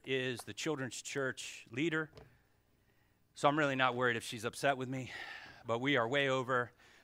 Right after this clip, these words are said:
Drew, come on, my man. Let's begin to worship again. Let's begin to press in. Now that we've got that, that word in us, like, "Oh my gosh, God, let me, help me now. Help me to believe in your word. Help me to trust in what you declare."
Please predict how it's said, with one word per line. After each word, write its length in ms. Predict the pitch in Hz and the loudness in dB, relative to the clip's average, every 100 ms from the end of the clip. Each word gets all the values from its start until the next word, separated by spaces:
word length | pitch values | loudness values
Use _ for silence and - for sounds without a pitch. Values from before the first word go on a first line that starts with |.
| - | -2
Drew, 320 | 123 156 147 | 4 6 4
come 160 | - 156 | 2 4
on, 120 | 147 | 4
my 100 | 139 | 2
man. 360 | 131 127 120 - _ - - - _ _ - | 2 0 0 -6 _ -20 -20 -20 _ _ 0
Let's 200 | 185 214 | 2 4
begin 320 | 202 190 180 | 6 6 6
to 60 | 139 | 6
worship 460 | 156 185 - 151 | 8 8 8 2
again. 320 | 175 170 175 | 4 6 6
Let's 160 | 165 165 | 6 2
begin 300 | 208 208 208 | 0 2 4
to 60 | 165 | 2
press 420 | - 185 175 - | 6 6 8 4
in. 380 | 160 180 196 175 - - | 6 6 4 -2 -18 6
Now 220 | 160 180 | 12 12
that 200 | 202 214 | 12 10
we've 200 | 196 170 | 6 6
got 220 | 196 180 | 8 10
that, 240 | 185 170 156 | 8 8 8
that 180 | 175 | 6
word 340 | 160 156 175 190 | 6 8 10 10
in 160 | 190 | 8
us, 220 | 202 208 180 | 8 6 8
like, 260 | 156 139 | 6 6
"Oh 220 | 175 196 | 6 8
my 140 | 196 160 | 10 8
gosh, 460 | 160 175 180 - | 12 12 12 8
God, 400 | 156 160 196 165 127 | 10 12 12 12 6
let 160 | 180 | 6
me, 80 | 185 | 6
help 340 | 160 202 254 | 12 12 10
me 100 | 220 | 4
now. 220 | 185 160 131 | 4 6 8
Help 240 | 185 254 | 8 8
me 100 | 226 | 2
to 100 | 170 | 0
believe 480 | 139 151 151 202 208 | 2 2 4 4 2
in 100 | 160 | 0
your 120 | 139 | 0
word. 340 | 123 175 185 294 370 285 | 2 6 4 2 -6 4
Help 100 | 202 | 4
me 80 | 262 | 6
to 120 | 262 | 4
trust 480 | - 208 190 220 - | 4 8 10 8 2
in 100 | 196 | 0
what 240 | 170 - | 0 0
you 80 | 190 | -2
declare." 540 | 165 151 - 180 175 | -2 -2 4 8 8